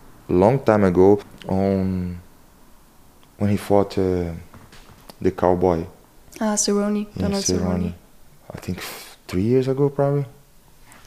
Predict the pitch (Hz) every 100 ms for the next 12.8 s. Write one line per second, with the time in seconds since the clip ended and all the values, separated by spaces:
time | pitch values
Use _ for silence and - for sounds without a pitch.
0 | - - 190 208 208 208 190 - - 208
1 | 226 208 202 202 202 196 190 95 95 98
2 | - 95 - 101 104 117 113 104 101 -
3 | 98 95 87 92 92 90 - 104 135 147
4 | 120 101 117 104 107 110 101 - - -
5 | - - - - _ - - - - -
6 | - - - - - - 101 101 110 107
7 | 95 101 80 95 - 92 87 85 82 90
8 | 90 87 - - - 220 214 208 208 85
9 | 87 92 107 - 101 107 95 95 95 87
10 | - 85 85 - 87 85 85 - 80 80
11 | 78 - 80 80 80 82 78 80 80 -
12 | - - 208 208 - - -